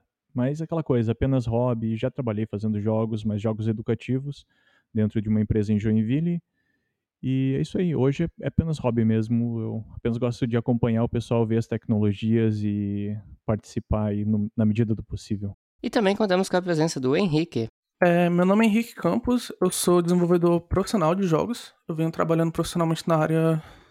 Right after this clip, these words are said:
Speaker 3: desde dois mil e quinze. Eu trabalho majoritariamente com freelance. É, hoje eu tenho um contrato, um contrato com o D D Quest, que é tipo uma empresa de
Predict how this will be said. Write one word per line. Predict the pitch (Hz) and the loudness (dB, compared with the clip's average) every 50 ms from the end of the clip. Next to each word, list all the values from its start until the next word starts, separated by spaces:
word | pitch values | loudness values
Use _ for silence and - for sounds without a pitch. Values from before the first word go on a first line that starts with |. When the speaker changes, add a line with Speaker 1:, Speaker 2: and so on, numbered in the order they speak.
| _ _ - | _ _ -2
Speaker 3:
desde | 185 180 | 0 2
dois | 196 214 202 | 4 4 4
mil | 202 202 196 | 4 2 0
e | |
quinze. | - - - 160 165 208 233 240 254 269 277 - _ _ _ _ _ - | -2 -4 -2 0 2 2 2 2 0 -2 -6 -6 _ _ _ _ _ 0
Eu | 185 190 190 | 0 0 2
trabalho | - 220 202 196 202 208 | 2 2 4 4 4 4
majoritariamente | 214 202 190 214 233 233 262 240 226 226 214 208 202 - - - _ | 4 4 4 2 2 2 2 4 4 4 4 2 0 -2 -6 -8 _
com | - 226 220 214 214 202 202 | 0 2 4 4 4 4 2
freelance. | 196 - 190 196 190 196 226 302 294 - - - - - - - - - - - _ | 0 0 0 0 0 2 0 -2 -4 -6 -10 -12 -14 -16 -20 -20 -20 -20 -20 -8 _
É, | 196 190 185 180 180 175 | 0 2 2 4 4 4
hoje | 180 185 196 202 | 4 4 4 4
eu | |
tenho | 196 202 190 185 | 2 2 0 0
um | 185 180 175 180 180 | 0 0 -2 -4 -4
contrato, | - 190 180 - - 175 165 165 165 _ _ _ | -4 -4 -6 -4 -2 -2 -2 -2 -4 _ _ _
um | 170 165 165 165 165 160 165 - | -8 -6 -6 -6 -8 -10 -12 -12
contrato | - 175 170 - - 170 165 - - | -10 -12 -8 -4 -6 -6 -6 -8 -12
com | - - 185 170 170 165 165 165 156 - _ _ _ _ _ _ _ _ _ _ _ - - - | -10 -8 -6 -4 -4 -4 -4 -6 -8 -12 _ _ _ _ _ _ _ _ _ _ _ -20 -16 -4
o | - 196 | 0 0
D | 175 185 | 2 2
D | 156 180 | 0 -2
Quest, | - - 185 208 226 - - | -2 0 0 0 0 -2 -4
que | - | -4
é | 180 165 | -4 -4
tipo | - - - | -4 -6 -6
uma | 180 170 165 160 156 | -4 -4 -2 -4 -4
empresa | 165 165 165 - 160 160 160 156 156 151 | -4 -6 -6 -6 -6 -6 -6 -6 -8 -6
de | 151 156 156 | -6 -4 -4